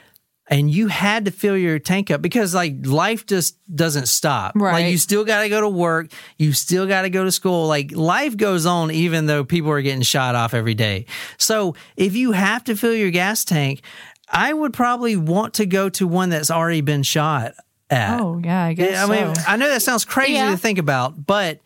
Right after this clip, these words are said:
Speaker 3: Mm-hmm.
Speaker 1: you know,
Speaker 3: Actually, I don't know if I
Speaker 1: what's,
Speaker 3: actually would, though.
Speaker 1: what's the,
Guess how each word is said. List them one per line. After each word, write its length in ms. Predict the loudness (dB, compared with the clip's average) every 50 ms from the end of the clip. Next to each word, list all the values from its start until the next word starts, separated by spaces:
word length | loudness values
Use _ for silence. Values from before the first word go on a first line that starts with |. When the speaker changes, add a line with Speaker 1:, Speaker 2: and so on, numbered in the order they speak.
| _ -20 -18
Speaker 3:
Mm-hmm. 300 | -16 -12 -12 -12 -12 -12 -6 -2
Speaker 1:
you 140 | 0 0 2
know, 400 | 2 2 0 0 0 -2 -4 -8 -14 -16 -16 -8 -4 -2
Speaker 3:
Actually, 300 | -2 -2 -2 -2 0 0
I 100 | 0 0
don't 200 | -2 -2 -2 0
know 140 | 0 0
if 100 | 0 0
I 60 | 0 0
Speaker 1:
what's, 120 | 0 0 0 0 -2 -2
Speaker 3:
actually 180 | -2 -4 -8
would, 320 | -8 -4 -4 -4 -4 -4 -2
though. 180 | -2 0 2
Speaker 1:
what's 340 | 2 0 0 0 -2 -4 -2
the, 420 | 0 0 0 2 2 0 0 -2